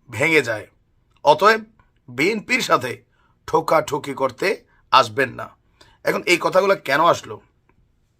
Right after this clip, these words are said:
স্থানীয় সরকার নির্বাচন, জাতীয় সংসদ নির্বাচন। ছাত্র প্রতিনিধি উপদেষ্টা আসিফ বলছেন যে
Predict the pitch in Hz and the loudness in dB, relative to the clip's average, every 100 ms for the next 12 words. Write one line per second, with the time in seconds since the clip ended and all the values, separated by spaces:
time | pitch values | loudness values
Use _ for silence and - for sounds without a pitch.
0 | _ _ - _ _ _ _ _ - - | _ _ -20 _ _ _ _ _ -8 4
1 | 151 185 190 185 165 180 156 151 156 196 | 4 4 -2 -2 -2 -6 -4 -4 -4 -8
2 | 170 127 123 117 131 113 117 117 113 107 | -4 -4 -4 -10 -10 -12 -16 -12 -12 -12
3 | 113 104 _ _ _ _ _ - 147 151 | -18 -20 _ _ _ _ _ 0 0 0
4 | - 190 185 160 170 180 190 - _ _ | -4 -4 -2 -4 -6 -4 -8 -12 _ _
5 | 139 139 151 - 165 165 - - 123 117 | -8 -2 -2 0 0 0 -2 -12 -18 -2
6 | 123 - 202 165 139 110 - _ 120 135 | -2 -2 -6 -4 -4 -4 -16 _ -4 -4
7 | 107 | -6